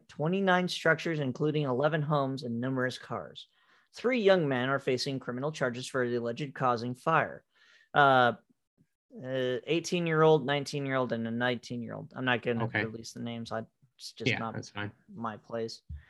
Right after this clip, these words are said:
Speaker 1: Uh, according to the Cascade County Sheriff's Office, the teens were driving around in the area night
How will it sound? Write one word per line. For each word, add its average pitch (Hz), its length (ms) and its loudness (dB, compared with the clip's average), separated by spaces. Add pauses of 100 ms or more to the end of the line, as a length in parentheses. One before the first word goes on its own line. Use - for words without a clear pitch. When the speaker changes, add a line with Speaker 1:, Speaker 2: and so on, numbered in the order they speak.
(340)
Speaker 1:
Uh, 156 280 10
according 247 360 10
to - 160 -2
the 180 480 6 (320)
Cascade 180 520 2
County 156 360 2
Sheriff's 151 420 6
Office, 131 560 2
the 139 340 -2
teens 196 340 -2
were 196 100 2
driving 156 420 2
around 123 380 -2
in 139 120 -6
the 123 160 -2
area 139 280 -2
night 123 340 -6